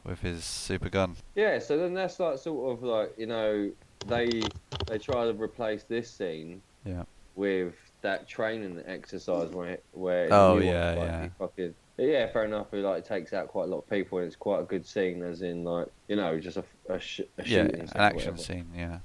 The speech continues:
Speaker 2: But at the same time, it just isn't, you know,
Speaker 1: It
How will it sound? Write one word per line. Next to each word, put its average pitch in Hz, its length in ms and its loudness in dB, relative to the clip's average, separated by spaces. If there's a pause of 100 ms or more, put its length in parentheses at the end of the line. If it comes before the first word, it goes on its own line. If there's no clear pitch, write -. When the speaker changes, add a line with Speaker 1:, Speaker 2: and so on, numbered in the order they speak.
Speaker 2:
But 85 260 0 (120)
at 107 80 -4
the 90 80 2
same 101 280 0
time, 90 420 -2
it 92 120 -2
just 113 340 -2
isn't, 127 400 0 (100)
you 117 120 -4
know, 85 140 -4
Speaker 1:
It 78 100 -10